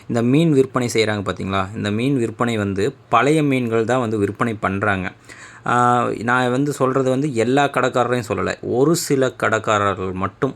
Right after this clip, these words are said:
அந்த மாதிரி தப்புகளை வந்து பண்ணிட்டு இருக்காங்க. இப்ப எங்கேயோ இருந்து, ஆ, ஒரு சுற்றுலா தலமாக விளங்கக்கூடிய இந்த கொடிவேரி அணைக்கு வராங்க அப்படின்னா, ஏன்னா இது வந்து ஒரு சிறப்பு வாய்ந்த ஒரு அணையும் கூட. ஏன்னா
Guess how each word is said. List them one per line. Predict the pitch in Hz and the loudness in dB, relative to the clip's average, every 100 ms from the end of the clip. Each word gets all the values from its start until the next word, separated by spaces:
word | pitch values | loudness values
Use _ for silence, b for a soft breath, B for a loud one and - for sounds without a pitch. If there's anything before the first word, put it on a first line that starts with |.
| - | -8
அந்த | - 104 107 | -6 -4 -2
மாதிரி | 113 117 107 | -2 -2 -4
தப்புகளை | - 107 101 98 | -4 -2 -2 0
வந்து | 101 131 | -2 0
பண்ணிட்டு | 107 120 113 | 0 0 -2
இருக்காங்க. | 98 98 90 90 B B B B | -4 -4 -6 -10 B B B B
இப்ப | 113 113 120 117 | -6 0 2 2
எங்கேயோ | 113 120 135 147 143 | 2 0 4 6 6
இருந்து, | 127 123 127 139 139 B B B | 4 0 2 2 0 B B B
ஆ, | 123 120 117 | 0 2 2
ஒரு | 113 | 0
சுற்றுலா | 104 104 135 127 | -2 -4 0 0
தலமாக | 120 117 113 117 117 | 0 -2 0 -2 0
விளங்கக்கூடிய | 113 113 107 110 | 0 -2 -2 -2
இந்த | 107 104 | -2 -2
கொடிவேரி | 95 107 117 120 113 | -2 0 2 2 2
அணைக்கு | 107 101 | 0 0
வராங்க | 98 101 107 95 | 0 0 0 -2
அப்படின்னா, | 92 92 117 B B B | -2 -2 -4 B B B
ஏன்னா | - 139 | -2 2
இது | 143 131 | 2 2
வந்து | 131 143 156 | 0 2 2
ஒரு | 135 117 110 98 - - _ _ _ 113 | 4 4 4 2 -2 -8 _ _ _ -8
சிறப்பு | - 139 147 147 | -2 2 2 4
வாய்ந்த | 143 135 131 | 2 2 2
ஒரு | 123 110 | 2 2
அணையும் | 120 120 110 | 0 -4 -2
கூட. | 104 95 - _ - - | -2 -2 -10 _ -16 -6
ஏன்னா | 117 127 131 147 | -4 -2 0 -2